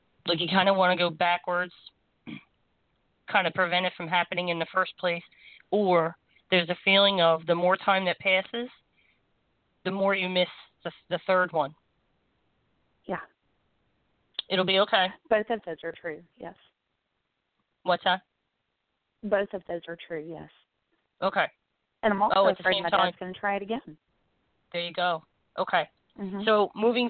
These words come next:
Speaker 1: forward is frightening for you because of all three threats, so to speak.
Speaker 2: Right, right.
Speaker 1: So I'm gonna remove the block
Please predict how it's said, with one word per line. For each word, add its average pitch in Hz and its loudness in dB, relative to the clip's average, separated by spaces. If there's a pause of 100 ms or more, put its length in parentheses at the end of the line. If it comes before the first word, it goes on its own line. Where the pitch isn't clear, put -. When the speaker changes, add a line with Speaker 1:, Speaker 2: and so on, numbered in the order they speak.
Speaker 1:
forward 254 2
is 196 -6
frightening 208 -2
for 185 -14
you 165 -12 (1600)
because 196 2 (840)
of 190 2
all 196 4
three 208 -12 (460)
threats, 185 -2 (400)
so 190 -6
to 165 -8 (100)
speak. 165 -18 (180)
Speaker 2:
Right, 208 0 (480)
right. 208 -10 (1400)
Speaker 1:
So 208 4
I'm 190 2
gonna 202 -2
remove 202 -4
the 185 -4
block 175 2